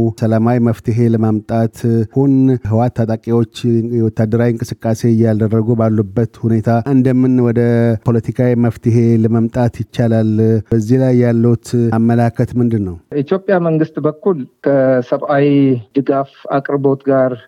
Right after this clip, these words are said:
Speaker 2: በተያያዘ ያልተገደበ አክሰስ ከመስጠት አኳያ የኢትዮጵያ መንግስት ረጅም ርቀት ሄዶ ኃላፊነቱን ሲወጣ የቆየበት ሁኔታ ነው ያለው። አሁን መንግስት የወሰደው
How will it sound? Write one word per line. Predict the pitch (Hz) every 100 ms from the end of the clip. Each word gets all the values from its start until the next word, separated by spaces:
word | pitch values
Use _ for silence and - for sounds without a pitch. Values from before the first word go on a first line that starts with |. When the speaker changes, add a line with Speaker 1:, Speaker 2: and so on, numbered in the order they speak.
| - -
Speaker 2:
በተያያዘ | 123 135 123 123 117 120 120 117 -
ያልተገደበ | 123 127 127 151 147 127 143 131 139 143
አክሰስ | 139 - - 151 147 _ -
ከመስጠት | 135 131 - 131 127 -
አኳያ | - - 127 120 127 123 123
የኢትዮጵያ | 117 123 127 - 131 123 117 117 117
መንግስት | 117 117 143 - - 127 120 123
ረጅም | 123 147 147 - 180 135
ርቀት | 139 143 -
ሄዶ | 123 135 156 160 - 120
ኃላፊነቱን | 120 135 127 - 127 123 131 131
ሲወጣ | - 120 123 - 127
የቆየበት | 120 120 123 113 123 -
ሁኔታ | 127 123 139
ነው | 139
ያለው። | 135 139 175 - -
አሁን | 131 139 165 190 175 226 -
መንግስት | 139 151 151 175
የወሰደው | 156 143 143 143 160